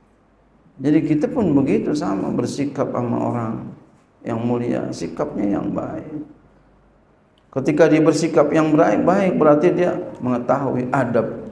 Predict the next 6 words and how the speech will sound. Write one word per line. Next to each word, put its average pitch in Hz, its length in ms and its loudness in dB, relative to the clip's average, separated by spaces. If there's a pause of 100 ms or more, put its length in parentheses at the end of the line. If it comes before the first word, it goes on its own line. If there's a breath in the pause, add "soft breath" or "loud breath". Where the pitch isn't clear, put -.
(160)
para 107 640 -2
rijal, 110 480 -6 (240)
orang-orang 101 480 -6
hebat. - 400 -6 (560)
Wa 123 480 2
adaba 110 720 -2